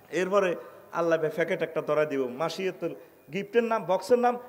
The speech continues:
মাসিয়াতুল, মাসিয়াত, ইচ্ছের বাক্সা। ইচ্ছের বাক্সাটা দি ট্রাক দশ বারোটা যা দরকার আছে, ভ্যান, নৌকা টোকা, ট্রলার প্রতিটি দিয়ে দিব। মা আল্লাহ, এটি কিতা? ওটি তো মাল, এটি লে-, স্লিপ লিয়ে আছে, দে স্লিপ, এটি মাল অনুসারে, স্লিপ অনুসারে মাল বুঝি নাও।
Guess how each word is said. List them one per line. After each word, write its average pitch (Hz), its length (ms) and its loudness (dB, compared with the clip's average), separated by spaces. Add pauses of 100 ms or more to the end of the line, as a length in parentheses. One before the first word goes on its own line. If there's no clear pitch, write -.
(140)
মাসিয়াতুল, 185 540 -2 (640)
মাসিয়াত, 214 420 2 (580)
ইচ্ছের 262 320 2 (240)
বাক্সা। 151 400 -6 (460)
ইচ্ছের 214 260 0
বাক্সাটা 202 340 -2
দি 208 220 -8 (320)
ট্রাক 175 360 2
দশ 165 200 0
বারোটা 147 320 -2
যা 143 220 -2
দরকার 147 320 -4
আছে, 131 260 -8 (140)
ভ্যান, 143 260 0
নৌকা 139 300 -6
টোকা, 127 200 -6
ট্রলার 135 320 -4
প্রতিটি 139 340 -6
দিয়ে 127 120 -10
দিব। 120 200 -8 (300)
মা 254 160 2
আল্লাহ, 247 220 4
এটি 262 140 4
কিতা? 170 240 -4 (480)
ওটি 208 180 -6
তো 220 140 -4
মাল, 185 240 2
এটি 180 160 -4
লে-, 196 240 -2
স্লিপ 185 300 -6
লিয়ে 196 160 2
আছে, 190 180 -4
দে 175 120 -6
স্লিপ, 165 320 -4
এটি 170 140 -4
মাল 151 240 -4
অনুসারে, 139 340 -6 (120)
স্লিপ 156 300 -10
অনুসারে 165 260 -10
মাল 165 160 -2
বুঝি 143 260 -6
নাও। 131 120 -6